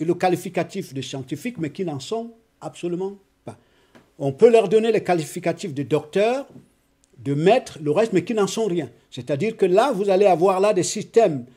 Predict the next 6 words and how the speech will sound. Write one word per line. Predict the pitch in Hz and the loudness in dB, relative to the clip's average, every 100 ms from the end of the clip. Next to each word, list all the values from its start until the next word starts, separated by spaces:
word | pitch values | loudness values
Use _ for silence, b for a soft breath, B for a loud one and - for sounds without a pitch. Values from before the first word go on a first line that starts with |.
| b b b b | b b b b
qui | 214 | -2
représentent | 214 226 - - 269 196 247 359 - | 6 6 6 4 2 4 0 0 -4
des | 135 117 175 147 | -8 -2 0 6
éléments | 240 262 247 254 170 | 6 8 4 2 0
d'information | 123 117 226 - 180 175 190 185 | -2 -2 0 2 0 0 0 0
normalisés, | 160 175 185 180 175 175 170 262 - | 4 6 6 4 0 0 2 2 0